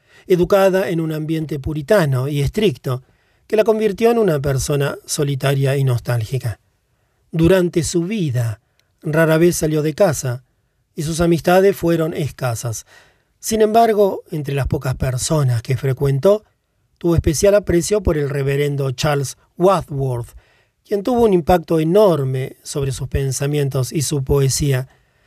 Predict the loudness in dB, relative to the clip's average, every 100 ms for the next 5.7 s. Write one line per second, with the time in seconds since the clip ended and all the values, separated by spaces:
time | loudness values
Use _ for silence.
0 | _ -4 0 2 2 2 4 2 2 -2
1 | -2 -2 -2 -2 -4 -4 -4 -2 -2 0
2 | 0 0 -2 -2 -2 -4 _ _ _ 0
3 | 4 4 4 0 -4 -6 -6 -4 -4 -4
4 | -4 -4 -8 _ _ -6 -2 0 0 0
5 | 0 0 2 2 2 -2 -4